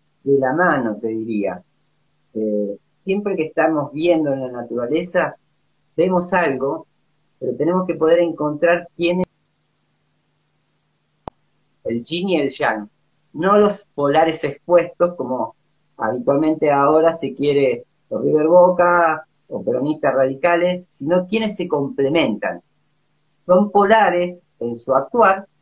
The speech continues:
pero en el conjunto hacen a la unidad.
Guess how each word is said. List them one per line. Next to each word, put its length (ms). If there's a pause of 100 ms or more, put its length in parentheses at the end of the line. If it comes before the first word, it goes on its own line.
(600)
pero 460
en 120
el 160
conjunto 880 (1040)
hacen 420
a 80
la 120
unidad. 420